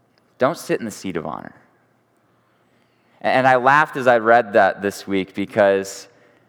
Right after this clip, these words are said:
Jesus sees what's going on, and then he offers up this story,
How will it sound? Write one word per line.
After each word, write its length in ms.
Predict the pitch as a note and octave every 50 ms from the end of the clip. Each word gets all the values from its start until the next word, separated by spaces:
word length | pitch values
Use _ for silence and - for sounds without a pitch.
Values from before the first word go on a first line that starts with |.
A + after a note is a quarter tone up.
| _ _ -
Jesus 440 | - - C3+ D#3+ F3+ G3 E3+ C#3 -
sees 400 | - - - C3 C3 C3+ C#3+ C#3
what's 180 | D3+ C#3+ - -
going 320 | - D3 C3+ C3+ C3 A#2+
on, 420 | A2+ G#2 G#2+ A2+ A#2+ C3 D#3 D#3+ E3 - - _ _ _ _ _ _ _ _ _ _ _ _ _ _ -
and 140 | A#2 A#2+ B2+
then 120 | C3+ C3
he 200 | C3 B2 A#2 A2 -
offers 380 | B2+ C3+ D3+ - E3+ D#3 C3+
up 140 | D3+ C#3 -
this 140 | C3 A#2+ -
story, 560 | - - - B2+ B2 B2+ C3+ C#3+ D#3 E3+ F3+